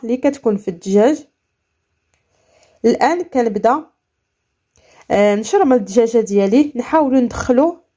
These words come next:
آه، الشرمولة لداخل وما بين الجلدة وبين الفخاد أيضًا. المهم عندنا أننا نشرملوها مزيان مزيان بهاد الشرمولة. بالنسبة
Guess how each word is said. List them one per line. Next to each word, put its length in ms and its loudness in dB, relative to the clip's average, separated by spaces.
آه، 140 -6
الشرمولة 540 2
لداخل 520 -2
وما 200 2
بين 220 2
الجلدة 600 -2
وبين 320 2
الفخاد 500 0
أيضًا. 440 -2
المهم 440 4
عندنا 280 2
أننا 460 2
نشرملوها 580 0
مزيان 580 2
مزيان 300 2
بهاد 180 2
الشرمولة. 680 -2
بالنسبة 720 0